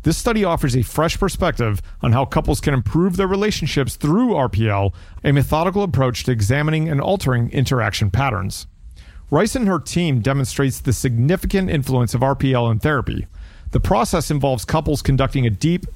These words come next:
introspective analysis of their interactions to identify and address recurring negative patterns.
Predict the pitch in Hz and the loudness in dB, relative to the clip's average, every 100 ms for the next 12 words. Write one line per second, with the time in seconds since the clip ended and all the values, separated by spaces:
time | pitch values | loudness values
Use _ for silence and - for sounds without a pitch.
0 | - 180 - 190 - 156 156 147 139 135 | 0 0 2 0 0 -2 0 0 2 2
1 | 127 - 104 - - - 147 131 143 185 | 0 -2 -4 -6 -16 -8 -2 0 2 2
2 | 196 156 139 - 139 - 120 101 131 160 | 2 0 -2 -2 -2 0 -2 0 0 0
3 | 170 170 170 139 127 120 - - - 117 | 0 0 0 0 0 0 -4 -12 -2 -2
4 | - 143 151 151 - 123 117 113 101 - | 2 0 2 0 0 0 2 0 0 -2
5 | 139 110 95 - | 0 0 -4 -8